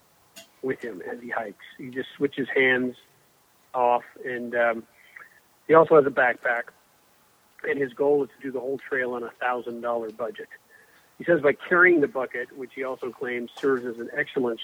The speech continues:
stool, he'll, uh, be able to buy in bulk, and therefore he has the ability not to resupply over a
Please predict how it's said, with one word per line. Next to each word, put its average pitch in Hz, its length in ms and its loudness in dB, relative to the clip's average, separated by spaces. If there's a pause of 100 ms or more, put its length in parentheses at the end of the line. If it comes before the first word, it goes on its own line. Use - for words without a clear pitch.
(120)
stool, 123 460 2 (840)
he'll, 139 200 4
uh, 131 80 6
be 135 140 0
able 135 140 0
to 135 60 -2
buy 131 240 -2
in 123 120 -4
bulk, 127 400 -4
and 123 100 -10
therefore 120 440 -6
he 117 160 -6
has 120 160 -4
the 131 60 -8
ability 123 400 -4
not 135 400 2
to 139 80 -6
resupply 117 600 -8
over 113 240 -8
a 107 40 -10